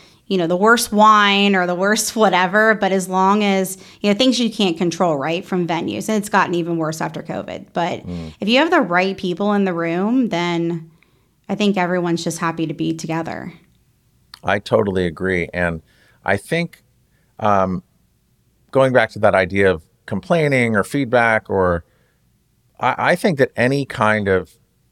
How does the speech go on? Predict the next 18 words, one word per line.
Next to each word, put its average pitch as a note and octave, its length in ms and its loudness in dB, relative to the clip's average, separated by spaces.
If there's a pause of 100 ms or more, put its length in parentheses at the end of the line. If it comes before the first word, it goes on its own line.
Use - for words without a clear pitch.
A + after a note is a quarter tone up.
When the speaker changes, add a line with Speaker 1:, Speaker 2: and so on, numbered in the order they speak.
(180)
Speaker 2:
feedback, E2+ 540 -2 (560)
positive G2 480 0
or F#2 100 -2
negative, E2 440 -6
maybe A#2 260 -2
more G#2 220 2
often G2+ 260 0
than F2 160 -4
negative, D#2 480 -4
because E2 260 -8
if F2 100 -8
it's - 120 -10
positive, G2+ 480 0
you're D#2+ 140 -8
doing D#2+ 260 -6
something C#2+ 320 -10
right. C#2 200 -8
But E2+ 180 -4